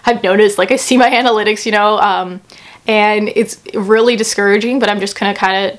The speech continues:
keep pushing because, you know, the people that enjoy my videos will come back,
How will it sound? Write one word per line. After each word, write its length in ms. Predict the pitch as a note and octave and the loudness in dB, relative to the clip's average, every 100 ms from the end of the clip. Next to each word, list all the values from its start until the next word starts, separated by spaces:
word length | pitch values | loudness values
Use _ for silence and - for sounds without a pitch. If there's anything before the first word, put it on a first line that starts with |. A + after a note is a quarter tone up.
| - | -14
keep 240 | - G#3 - | -6 -6 -4
pushing 420 | G#3 A3+ A#3 B3 | -4 -2 0 -2
because, 580 | G#3 F#3+ F3+ - - - - _ - _ _ | -4 -4 -4 -6 -10 -18 -20 _ -20 _ _
you 100 | A3 | -2
know, 60 | G3+ | -2
the 80 | G3+ | -2
people 540 | - G#3 G#3 G3+ G3 - | -6 0 2 2 0 -2
that 400 | F#3+ F3+ F3+ - | -2 -2 -2 -4
enjoy 180 | G3 G#3 | -2 0
my 120 | G3 | 2
videos 340 | G3+ G3 F#3+ | 2 2 0
will 320 | F#3 G3 G3+ | 0 0 0
come 180 | - A#3+ | 0 0
back, 400 | A#3 B3 C#4+ - | 2 0 -2 -6